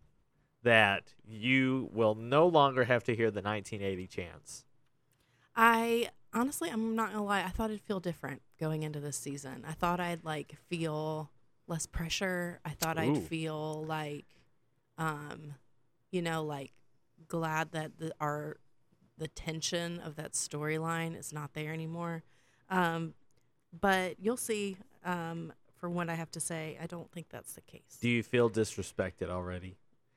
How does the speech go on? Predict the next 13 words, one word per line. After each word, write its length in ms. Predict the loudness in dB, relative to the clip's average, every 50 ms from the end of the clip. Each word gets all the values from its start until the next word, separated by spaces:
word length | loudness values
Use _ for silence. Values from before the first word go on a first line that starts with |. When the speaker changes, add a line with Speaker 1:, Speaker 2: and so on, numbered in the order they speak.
| _ _ _ _ _ _ -2
Speaker 1:
Do 60 | 0
you 40 | 4 8
feel 140 | 8 10
like 140 | 10 10 8
Speaker 2:
Always. 120 | 8 6 6
Speaker 1:
everyone 340 | 6 6 6 6 4 4
has 160 | 4 0 0 0
gone 220 | 0 0 2 2
back 240 | 2 2 2 2 2
to 140 | 0 0 0
Alabama's 600 | 2 0 0 0 -2 -2 -4 -4 -4 -8 -10 -6
bed? 380 | -6 -4 -4 -2 -4 -6 -8 -10 _ _ _ _ _ _ -14
Speaker 2:
Always. 520 | -12 -10 -8 -8 -8 -8 -8 -8 -10 -12